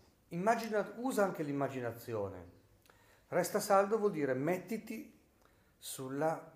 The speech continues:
roccia, sul pavimento che tiene, hm?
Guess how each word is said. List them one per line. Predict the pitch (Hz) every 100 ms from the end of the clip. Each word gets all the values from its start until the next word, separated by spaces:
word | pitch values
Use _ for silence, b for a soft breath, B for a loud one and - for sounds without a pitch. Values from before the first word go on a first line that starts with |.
| -
roccia, | 123 165 - -
sul | - 131
pavimento | 117 - - 131 117 139 143 143 120
che | 104
tiene, | - 139 147 110 101 - -
hm? | 123